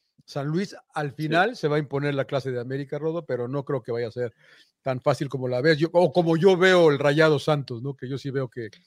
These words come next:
Speaker 2: O sea,
Speaker 1: Rayados va a
Speaker 2: Santos
Speaker 1: pasar.
Speaker 2: cero posibilidad, güey, cero
Speaker 1: No,
Speaker 2: contra
Speaker 1: no,
Speaker 2: Rayados.
Speaker 1: no, pues cero no, porque hay que competir, hay que romperse la madre, ¿no? Y sales y ya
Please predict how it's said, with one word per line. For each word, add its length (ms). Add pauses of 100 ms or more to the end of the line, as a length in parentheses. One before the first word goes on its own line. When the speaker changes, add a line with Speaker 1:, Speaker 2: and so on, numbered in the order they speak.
(260)
Speaker 2:
O 120
sea, 120
Speaker 1:
Rayados 100
va 40
a 20
Speaker 2:
Santos 240
Speaker 1:
pasar. 160
Speaker 2:
cero 200
posibilidad, 680
güey, 100
cero 380
Speaker 1:
No, 60
Speaker 2:
contra 220
Speaker 1:
no, 60
Speaker 2:
Rayados. 220
Speaker 1:
no, 220
pues 140
cero 220
no, 260
porque 300
hay 120
que 100
competir, 500
hay 80
que 80
romperse 420
la 140
madre, 340
¿no? 140
Y 60
sales 380
y 60
ya 240